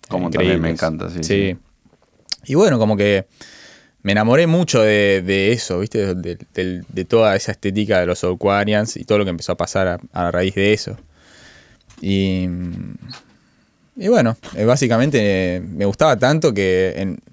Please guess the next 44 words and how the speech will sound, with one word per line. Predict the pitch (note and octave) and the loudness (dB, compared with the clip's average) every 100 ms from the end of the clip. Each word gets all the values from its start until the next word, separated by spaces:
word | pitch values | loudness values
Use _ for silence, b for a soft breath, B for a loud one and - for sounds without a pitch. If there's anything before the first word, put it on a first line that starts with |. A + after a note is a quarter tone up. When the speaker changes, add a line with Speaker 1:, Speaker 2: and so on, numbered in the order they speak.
| _ _ _ _ - | _ _ _ _ -4
Speaker 2:
transcribía | G#2+ G#2+ A2+ D3 E3+ | -4 0 2 4 4
esos | A#2+ - G#2 | 2 0 -2
grooves | A#2 E3 D#3+ G2 | 0 0 0 -4
y, | F#2 F#2+ | -4 -4
y | |
tocaba | G2 G2+ B2 | -2 0 0
mucho | A#2+ B2+ | 0 -4
esos | B2 G#2 | -6 -2
grooves, | G#2 C3+ C#3+ - | 2 2 0 -4
¿viste? | - A#2 - - B B B B B - | -10 -10 -10 -16 B B B B B -6
Y | A2+ | 0
también | A2 C#3+ | 2 2
mucha | C#3+ C#3 B2+ | 2 2 0
influencia | - G#2+ B2 C3+ B2 | 2 2 2 2 4
del | G2+ F#2 F#2+ | 4 2 0
soul | - B2 B2 G#2+ F#2+ F#2 | 0 2 4 0 -2 -2
de | G2 | -2
los | G2 | -2
setenta, | F#2+ F2+ B2+ C3+ A#2+ G#2+ G2 F#2+ F#2+ G2 - | -2 2 2 4 2 2 2 2 -2 -6 -14
¿viste? | - - _ b b b - | -14 -14 _ b b b -4
Que | G#2 | 0
también | F#2+ G#2 A2+ | 2 2 2
se, | A#2+ G#2 F#2 F2 | 2 2 2 0
se | - F#2+ F#2+ | -2 -2 -2
amplió | F#2+ G#2+ A2 | -2 0 0
mucho | G#2+ A#2 B2+ B2+ A#2 G2+ | 0 -2 -2 -2 -2 -4
y | |
se | F#2+ F#2+ | -6 -10
usó | - | -8
mucho | G#2 G#2+ - A2+ G#2+ | -8 -6 -4 -4 -4
y | F#2+ | -6
tiene | F2+ G2+ | -4 -2
una | G2+ | 0
gran | G2 | 0
influencia | G#2 G2+ - G2 G2+ F2+ | 0 -2 -2 -2 0 -2
sobre | F2 E2+ | -4 -4
el | E2 | -6
hip | - - | -14 -8
hop. | E2+ - _ _ _ B B B B B B | -8 -8 _ _ _ B B B B B B
Así | G2 | -4
Speaker 1:
Totalmente. | F#2+ G2 G2 G#2 | 0 2 2 2
Speaker 2:
que | |
básicamente | A#2+ C3+ F#2 G2+ G#2+ F#2 A2+ | 2 0 0 0 2 2 2
eso. | A2+ - | 0 -8